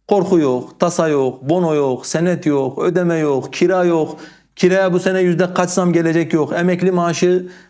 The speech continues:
artacak mı, artmayacak mı, böyle bir şey yok, böyle bir dert, böyle bir dert söz konusu değil. "Fi cennetin aliye kutufuha daniye."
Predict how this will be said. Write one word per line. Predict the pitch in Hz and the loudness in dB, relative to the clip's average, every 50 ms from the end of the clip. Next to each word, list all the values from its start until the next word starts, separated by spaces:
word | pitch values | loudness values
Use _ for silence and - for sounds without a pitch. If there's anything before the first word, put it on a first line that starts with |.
| _ _ | _ _
artacak | 156 160 156 - 180 170 175 180 175 - | -2 -2 0 0 0 0 0 0 0 0
mı, | 180 180 | 0 0
artmayacak | 180 175 160 170 180 175 165 156 170 160 165 | 0 -2 -2 -2 -2 0 0 0 0 0 0
mı, | 170 170 151 143 | 0 0 2 2
böyle | 170 175 170 165 151 | 2 2 2 0 0
bir | 165 | -2
şey | 160 - 170 160 151 | 0 0 0 2 2
yok, | 147 151 151 143 151 131 | 2 2 0 -2 -2 -2
böyle | 143 170 180 170 151 | 0 0 0 0 2
bir | 156 165 147 143 | 0 0 0 0
dert, | 165 165 160 160 - _ _ _ _ _ _ _ | -4 -4 -6 -8 -16 _ _ _ _ _ _ _
böyle | 160 170 170 160 | 0 0 2 0
bir | 165 139 | 0 0
dert | 160 165 156 | 0 -2 -2
söz | - - 160 147 - | -2 -4 -4 -4 -4
konusu | - 139 135 123 - 151 143 | -4 -4 -4 -2 -2 -2 0
değil. | 165 185 185 180 180 - - _ | 0 0 -2 -4 -8 -12 -20 _
"Fi | _ - 196 180 | _ -2 -2 0
cennetin | 143 175 180 170 165 151 - 165 139 | 2 2 0 2 0 0 -2 -2 -2
aliye | 139 139 156 165 165 170 170 165 147 131 131 | -2 -2 0 0 0 0 0 0 -2 -4 -4
kutufuha | - 147 139 185 180 180 - 139 120 120 113 104 | -6 -2 0 0 -2 0 -2 -2 -2 -2 -2 -2
daniye." | 104 101 98 90 87 82 | -2 -2 -2 -2 -4 -4